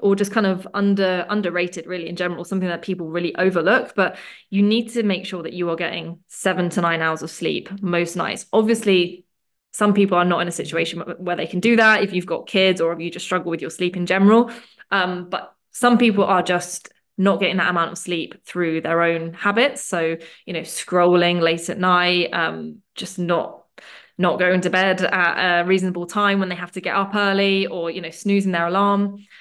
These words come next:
Um, so these kind of things, you know, you just, it's, if you're in control of it, it's worth kind of getting on top of that.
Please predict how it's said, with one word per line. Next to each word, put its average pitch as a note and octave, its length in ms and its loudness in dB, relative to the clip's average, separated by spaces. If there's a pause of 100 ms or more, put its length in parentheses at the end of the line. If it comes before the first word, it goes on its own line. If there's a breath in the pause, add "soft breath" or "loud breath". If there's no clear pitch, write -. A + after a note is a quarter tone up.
(180 loud breath)
Um, F3+ 440 0 (160)
so G3+ 120 -4
these A3+ 220 2
kind A#3+ 180 0
of G#3+ 80 -2
things, F#3 560 -2
you F#3+ 100 -6
know, F3 60 -6
you E3+ 140 -6
just, - 340 -8 (340)
it's, - 460 -4
if G3 140 4
you're G#3 180 8
in G#3+ 100 6
control G3 420 4
of F#3 100 2
it, - 180 2
it's - 260 0
worth F3 380 -2
kind E3+ 160 -6
of E3 80 -8
getting F3+ 240 -4
on E3+ 140 -6
top - 200 -8
of F3 80 -8
that. G3+ 360 -2